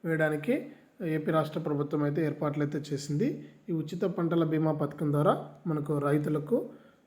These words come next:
ఈ నెల ఇరవై ఒకటో తారీఖున మన ఏపీ సీఎం జగన్మోహన్ రెడ్డి గారు డబ్బులు అయితే వేయబోతూ ఉన్నారు. ఇది సమాచారం. వీడియోను లైక్ చేయండి, షేర్ చేయండి. ఇలాంటి మరెన్నో వీడియోల కోసం మన ఛానల్ని సబ్స్క్రైబ్ చేసుకుని పక్కనే వచ్చే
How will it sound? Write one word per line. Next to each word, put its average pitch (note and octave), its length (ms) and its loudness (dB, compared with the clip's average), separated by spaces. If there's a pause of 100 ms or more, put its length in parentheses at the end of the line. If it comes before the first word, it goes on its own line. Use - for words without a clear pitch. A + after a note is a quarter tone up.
(120)
ఈ D#3 120 0
నెల D#3+ 140 4 (240)
ఇరవై E3+ 300 8
ఒకటో E3 300 -2
తారీఖున D#3 340 2 (140)
మన E3 80 0 (120)
ఏపీ D3+ 240 0
సీఎం D#3+ 280 0
జగన్మోహన్ C#3+ 500 0
రెడ్డి C3+ 200 -6
గారు D3+ 160 2 (400)
డబ్బులు D3 240 2
అయితే D3 220 0
వేయబోతూ C#3+ 380 2 (100)
ఉన్నారు. A#2+ 280 -4 (540)
ఇది F3 200 0
సమాచారం. E3 560 2
వీడియోను D#3+ 380 4
లైక్ C#3 260 2
చేయండి, D3+ 260 0 (120)
షేర్ C#3 200 -2 (100)
చేయండి. D3 320 2 (460)
ఇలాంటి F3 340 2
మరెన్నో E3+ 300 4 (100)
వీడియోల D#3 320 2
కోసం D#3 280 -4
మన D3 80 0 (100)
ఛానల్ని D#3 340 0
సబ్స్క్రైబ్ D3 440 -6
చేసుకుని E3+ 400 -4
పక్కనే D#3+ 300 -2
వచ్చే D#3 160 -4